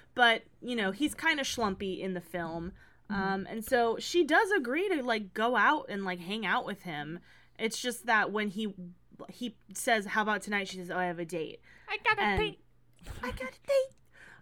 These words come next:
Speaker 1: Um, <laughs> and it's,
Speaker 2: It's
Speaker 1: it's
Speaker 2: fun
Speaker 1: just
Speaker 2: to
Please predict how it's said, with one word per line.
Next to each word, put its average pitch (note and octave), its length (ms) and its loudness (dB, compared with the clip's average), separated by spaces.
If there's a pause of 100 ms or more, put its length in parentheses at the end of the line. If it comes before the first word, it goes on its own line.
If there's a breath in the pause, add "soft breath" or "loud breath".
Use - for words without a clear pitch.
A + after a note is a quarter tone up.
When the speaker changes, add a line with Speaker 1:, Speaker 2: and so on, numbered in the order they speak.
Speaker 1:
Um, B3+ 580 4
<laughs> - 100 -20
and E4 460 6 (920 loud breath)
it's, D4 400 -2 (100)
Speaker 2:
It's B3 100 0 (600 loud breath)
Speaker 1:
it's - 280 0
Speaker 2:
fun F4 160 10
Speaker 1:
just B4+ 120 4
Speaker 2:
to A#4 140 6